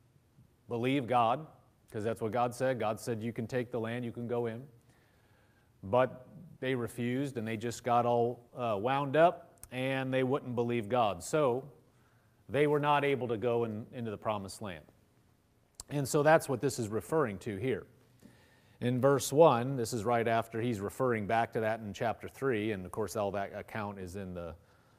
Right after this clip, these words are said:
the Old Testament. But it says, verse, verse one, "Therefore, since a promise remains of entering his rest,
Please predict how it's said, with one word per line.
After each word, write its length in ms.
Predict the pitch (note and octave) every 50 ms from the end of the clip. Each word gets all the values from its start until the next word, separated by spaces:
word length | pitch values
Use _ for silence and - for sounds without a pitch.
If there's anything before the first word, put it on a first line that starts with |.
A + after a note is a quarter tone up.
| _ _ _ -
the 60 | -
Old 240 | F#2+ G#2+ A#2+ G#2 -
Testament. 480 | G2+ F2 F2 - - F2+ F2 G2 - _ _ _ _ _ _ _ _ _ _ _ _ -
But 100 | A#2+ C3
it 80 | C#3+ C3
says, 220 | - F#3 F3 C#3+
verse, 420 | C3+ F#3 G#3 G3 - - - - - - - -
verse 380 | D3 B2 B2 F3 E3 - -
one, 260 | D3+ F3+ F#3 E3+ D3 C3+
"Therefore, 400 | F3 G3 G3+ - - F3+ F#3 D#3+
since 320 | - - F#3 F3+ D#3+ -
a 80 | D3 -
promise 720 | - - - F#3 G3 G3+ G3+ F#3+ F3 E3+ D3 - - C#3
remains 720 | C#3+ C3+ C3 C3+ D3+ E3 E3+ D#3+ C#3 C3 C3 C3 B2 A#2+
of 180 | C#3+ B2 A2 D3
entering 480 | D3+ D#3 D3+ - - C#3+ C#3 B2+ B2
his 340 | A#2+ A2+ C#3+ D3 C3+ A2 G2
rest, 800 | G2 G#2+ C3 C#3+ B2+ F#2+ F2 D#2 - - - - - - -